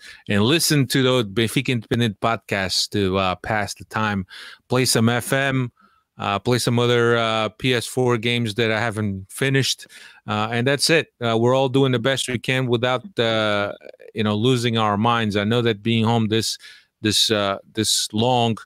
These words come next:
especially if you locked in with, uh, with little kids, that they, they tend to lose their minds too because they're, they're bored. I know it's, uh, it's not easy, and it's definitely, uh, definitely challenging.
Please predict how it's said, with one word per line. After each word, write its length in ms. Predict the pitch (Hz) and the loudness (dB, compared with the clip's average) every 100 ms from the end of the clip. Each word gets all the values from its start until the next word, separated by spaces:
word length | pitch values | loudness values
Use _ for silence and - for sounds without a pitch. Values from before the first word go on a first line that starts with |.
| _ - _ - | _ -20 _ -12
especially 460 | - 120 - 120 | -2 -2 0 -2
if 160 | 107 - | -2 -2
you 100 | 110 | 0
locked 320 | 110 110 - | 0 -2 -2
in 300 | 113 107 101 | 0 2 0
with, 320 | 101 98 - | 0 -2 -2
uh, 380 | 110 104 101 95 - _ _ _ _ - | -2 0 -2 -4 -10 _ _ _ _ -4
with 200 | 107 101 | -2 0
little 220 | 113 110 | 0 0
kids, 520 | - 123 117 98 101 | -2 -2 -2 -4 -2
that 240 | 110 98 | -2 0
they, 160 | - 117 | 0 0
they 220 | 101 113 | 0 -2
tend 280 | 117 120 113 | 0 -2 -2
to 80 | 113 | 0
lose 220 | 110 104 | 0 2
their 140 | 110 | 0
minds 400 | 110 110 110 - | 0 0 0 -4
too 220 | - 117 104 | 0 0 2
because 460 | 104 - 107 95 | -2 0 -2 0
they're, 280 | 107 110 98 - | 0 0 -2 -2
they're 220 | 110 110 98 - | 0 0 -4 -2
bored. 480 | 113 120 113 104 - - - - | 2 4 2 0 -6 -20 -20 -10
I 140 | - 107 | -4 0
know 160 | 117 | 2
it's, 280 | 110 - - | 0 0 0
uh, 280 | 113 107 104 | 0 0 -2
it's 200 | - - | -4 -4
not 160 | 117 107 | -2 0
easy, 360 | 110 101 101 101 | 0 0 0 0
and 80 | |
it's 140 | 98 - | 0 -2
definitely, 540 | 107 98 104 98 95 | -4 -4 -2 -2 0
uh, 340 | 92 90 87 - _ | 0 0 -2 -6 _
definitely 340 | 104 98 107 92 | -6 -4 -6 -6
challenging. 720 | - 92 90 90 85 87 | -4 -4 -4 -6 -10 -12